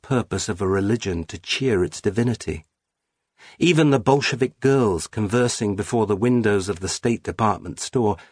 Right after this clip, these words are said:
seemed dressed to celebrate the last days of spring. "Hello, my good man," the Count called to Fyodor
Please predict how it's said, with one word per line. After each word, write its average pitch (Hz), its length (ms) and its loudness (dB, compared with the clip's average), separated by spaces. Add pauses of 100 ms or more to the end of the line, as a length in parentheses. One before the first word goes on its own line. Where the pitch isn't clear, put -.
(120)
seemed 131 360 0
dressed 123 320 0
to 107 80 -4
celebrate 101 720 -2
the 92 80 -2
last 82 400 -4
days 80 320 -2
of 78 100 -20
spring. 78 500 -8 (1300)
"Hello, 240 440 4
my 117 240 4
good 98 260 0
man," 98 400 0 (600)
the 107 80 -2
Count 101 360 -4
called 98 360 0
to - 60 -8
Fyodor 90 600 -2